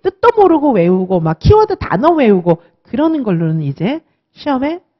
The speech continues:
합격을 못해요. 자, 선생님들께서 이런 걸 염두에 두시고 함께 공부하시면 됩니다. 자, 저희는 진짜 선생님들하고 일 년 내내 앞으로 공부를 정말 열심히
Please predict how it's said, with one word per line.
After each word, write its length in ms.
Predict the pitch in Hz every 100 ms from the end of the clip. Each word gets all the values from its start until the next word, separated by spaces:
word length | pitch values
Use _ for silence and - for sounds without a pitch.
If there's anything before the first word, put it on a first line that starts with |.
| _ _
합격을 380 | - 349 277
못해요. 680 | 208 147 - 196 135 135 139 147 _ _
자, 80 | 165
선생님들께서 800 | 208 294 294 220 160 160 311 269 _ _
이런 260 | 190 202 202
걸 180 | 180 156
염두에 320 | 143 165 214
두시고 600 | - 196 269 233 392 - _ _ _
함께 260 | 269 262
공부하시면 560 | 202 165 180 170 180 165
됩니다. 600 | 147 135 139 139 135 135 _ _ _
자, 100 | -
저희는 540 | 190 220 247 339 294 170 _ _ _
진짜 500 | 220 240 - 294 277
선생님들하고 840 | 320 320 294 240 190 170 262 208 - _ -
일 140 | 208
년 160 | 294 311
내내 300 | 254 392 453
앞으로 300 | 185 - 208
공부를 280 | - 165 185
정말 360 | - 165 285
열심히 520 | 320 185 - 226 247